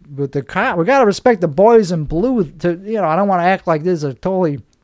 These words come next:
like, I'm not a bootlicker, like, I am a deep bootlicker, but, uh, so I don't wanna go without, with that being left unsaid. Like, I am, of course,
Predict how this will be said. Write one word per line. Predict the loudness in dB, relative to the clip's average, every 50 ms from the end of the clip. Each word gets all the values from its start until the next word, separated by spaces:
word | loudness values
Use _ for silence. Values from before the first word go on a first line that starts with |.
| _ _ _ _ _ _ _ _ _ -12
like, | -8 -4 -4
I'm | -2 0
not | 2 2 4 4 4 4
a | 2 0
bootlicker, | 0 0 2 2 2 0 -2 -4 -6 -6 -6 -6 -6 -4 -4 -4 -4 -6 -6 -6
like, | -6 -4 -2
I | -2 0 2
am | 2 4 4 2 2
a | 0 -2 -2 -6 _ _ _ -14 -12 -12 -6
deep | -2 0 0 0 0 -2
bootlicker, | -8 -14 -4 -2 0 0 0 -2 -6 -6 -6 -6 -8 -8 -12 -12 -14 -14 -16 _ _ _ _ _ _ _ _ _ _ _ _ -10
but, | -4 0 2 2 2 2 2 2
uh, | 2 2 2 2 2 0 -2 -4 -8 _ _ _ _ _ _ _ _ _ _ _ _ _ _ _ _ _ _ _ _ _ -20 -20 -20 -20 _ _
so | -6 -4
I | -2 0
don't | 2 2
wanna | 2 2 4 4 2 2 0
go | 0 0 2 4 4
without, | 4 2 0 0 0 0 0 0 -2 -4 _ _
with | -6 -6 -2 0
that | 0 0 0 -2 -6 -10 -12 -6
being | -2 -2 0 0 0 -2 -2 -4
left | -2 -2 -2 -2 -4 -8 -14 -10 -6
unsaid. | -6 -4 -4 -6 -8 -4 0 2 2 2 2 0 -4 -8
Like, | -8 -6 -6 -4
I | -4 -4
am, | -2 -2 -2 -2 -4
of | -6 -8 -6
course, | -4 -4 -4 -4